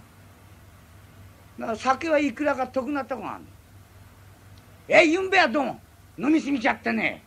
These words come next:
<laughs> すっぽかしちゃって君を。どうも」とこれですんじゃん。これは酒の一徳ですの。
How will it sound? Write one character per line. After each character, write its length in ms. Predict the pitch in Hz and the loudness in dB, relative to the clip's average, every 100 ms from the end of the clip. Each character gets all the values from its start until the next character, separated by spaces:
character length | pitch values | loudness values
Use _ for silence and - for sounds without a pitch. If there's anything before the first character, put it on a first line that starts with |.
| - | -20
<laughs> 1080 | - - 170 - 240 294 285 - - - - | -20 -10 -8 -6 0 2 2 -2 -20 -20 -20
す 180 | 208 - | -18 -14
っ 20 | - | -6
ぽ 100 | 330 | 0
か 120 | 339 | 0
し 40 | |
ち 60 | 226 | 0
ゃ 40 | |
っ 20 | |
て 140 | 220 240 | -6 -8
君 240 | 233 240 | -6 -2
を。 240 | 226 147 - | -2 -2 -4
ど 100 | 339 | -2
う 40 | 330 | 0
も」 200 | 254 - - | 0 -4 -16
と 80 | |
こ 80 | - | -12
れ 80 | 247 | -12
で 60 | 190 | -10
す 120 | 240 | -10
ん 120 | 190 | -10
じ 100 | 120 | -10
ゃ 40 | |
ん。 20 | 87 - - - - - - - - - - - - - - - - - - - | -18 -20 -20 -20 -20 -20 -20 -20 -20 -20 -20 -20 -20 -20 -20 -20 -20 -20 -20 -14
こ 60 | - | -10
れ 60 | 233 | -2
は 20 | |
酒 260 | 247 233 | 0 0
の 100 | 254 | -2
一 160 | 233 220 - | -4 -6 -6
徳 180 | 247 202 | -6 -6
で 120 | 190 | -8
す 100 | |
の。 60 | 123 | -10